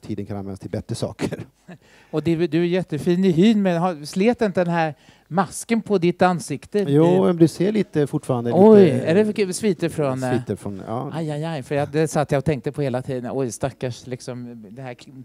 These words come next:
Speaker 1: Mm.
Speaker 2: klistret. Och svettades du inte floder under den här masken?
Speaker 1: Jo, det var, det var, det var väldigt tufft. Jag, jag tänker på den jag ser, man ser att de landar i Bali och, och åker någon bil där fram till något hotell och det ser helt underbart ut. Jag tänkte, om man bara kunde liksom få dem att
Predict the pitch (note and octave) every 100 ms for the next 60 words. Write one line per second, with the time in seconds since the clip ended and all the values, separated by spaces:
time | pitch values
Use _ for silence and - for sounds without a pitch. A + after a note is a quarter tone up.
0 | - - B2 B2 C#3 B2+ C3 C#3 C3+ -
1 | D#3+ - C3+ C3+ E3 D3 C#3 C3 A2+ -
2 | D#3+ A2+ G#2+ F#3 F3+ B2 A#2 A#2 G#2 G#2
3 | F2+ A2 - - B1 _ - A#2 A#2+ B2
4 | B2 B2 C3+ B2+ A#2+ A#2 A#2 A2 C3 G3
5 | F3+ D#3+ C#3+ C3 - D3+ D#3 D3 G#2+ -
6 | - A2+ - A2+ - - C3+ C3 C3+ B2+
7 | - C#3 C#3 A#2+ A#2+ - D3+ D3+ A#2+ A#2+
8 | A#2+ C3+ B2 A2 A2+ - _ _ - -
9 | - C3 C3 A#2 A#2 A#2 A#2+ A#2+ A#2 A2+
10 | A2 G#2 G#2+ - G#2+ - G#2+ G#2 G#2+ G#2+
11 | G#2 G2+ G#2 G2 G2+ G2+ - A2+ G#2 G#2
12 | G2+ G2+ F#2+ F#2 A#2 G2+ B2 A#2 G#2 F#2
13 | - G#2 G#2 G#2 - G2 G2 - _ _
14 | _ A2+ A#2 A#2+ - A2 A#2 - A2 -
15 | B2 G#2+ G#2+